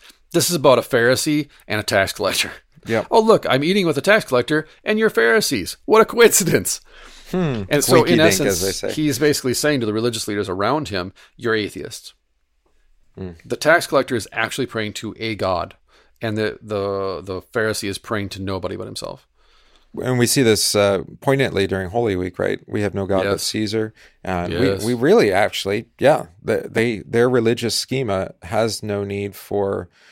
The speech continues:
Speaker 2: they don't
Speaker 1: Right.
Speaker 2: even need a temple later. The temple,
Speaker 1: Right.
Speaker 2: uh,
Speaker 1: They just need
Speaker 2: disappears.
Speaker 1: the commandments, man.
Speaker 2: They
Speaker 1: Just
Speaker 2: just
Speaker 1: need obedience.
Speaker 2: just need obedience, yeah.
Speaker 1: And that's why they're like a weather vane theologically, then they can say, "Well, who's your God today?"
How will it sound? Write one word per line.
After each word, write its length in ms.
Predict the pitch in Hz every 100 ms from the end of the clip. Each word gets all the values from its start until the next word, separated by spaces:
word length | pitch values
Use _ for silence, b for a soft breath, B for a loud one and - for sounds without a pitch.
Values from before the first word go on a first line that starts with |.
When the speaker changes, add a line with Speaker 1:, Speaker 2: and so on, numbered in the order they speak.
| _
Speaker 2:
they 80 | 127
don't 140 | 139
Speaker 1:
Right. 120 | 120
Speaker 2:
even 220 | 123 110 107
need 160 | 107
a 60 | 104
temple 520 | - 113 151 98 87
later. 440 | 98 123 98 123 -
The 60 |
temple, 320 | 110 117 127 104
Speaker 1:
Right. 280 | 175 107
Speaker 2:
uh, 40 | - -
Speaker 1:
They 80 |
just 100 | 101
need 0 | 101
Speaker 2:
disappears. 220 | 101 101
Speaker 1:
the 60 | 117
commandments, 440 | - 175 135 90
man. 220 | 87 107 - _
Speaker 2:
They 80 | 107
Speaker 1:
Just 100 | 90
Speaker 2:
just 160 | 95 110
Speaker 1:
need 60 |
obedience. 480 | 107 92 87 87 -
Speaker 2:
just 180 | - -
need 80 | 104
obedience, 540 | 107 131 147 113 - -
yeah. 140 | 120 131 _ _ -
Speaker 1:
And 140 | 131
that's 180 | 135 -
why 120 | 131
they're 140 | 120 110
like 180 | 110
a 160 | 104 101
weather 340 | 92 113 127 104
vane 200 | 98 92
theologically, 640 | 107 95 117 127 113 107
then 220 | 104 101
they 80 | 104
can 160 | 101 101
say, 500 | - 139 117 98 92 b b b -
"Well, 120 | 104
who's 220 | 135 117
your 100 | 120
God 300 | 98 113 110 -
today?" 460 | 98 117 101 127